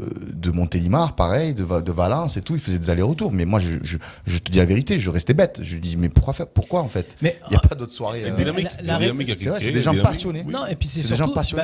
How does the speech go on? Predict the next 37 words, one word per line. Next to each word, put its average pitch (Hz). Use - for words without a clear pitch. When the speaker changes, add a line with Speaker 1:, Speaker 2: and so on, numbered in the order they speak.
Speaker 2:
bah, 123
c'est -
surtout, 247
c'est -
qu'il 147
y 131
a 135
énormément 185
de 160
choses 160
qui -
sont 147
développées 143
dans 139
le 127
latino, 165
du 139
bon 156
et 135
du 120
mauvais. 147
Alors 202
très -
bien, 214
quand 151
on 151
peut 151
danser, 151
c'est 135
super, 214
mais 156
il 143
y 135
a, -
il 143
y 131
a, 135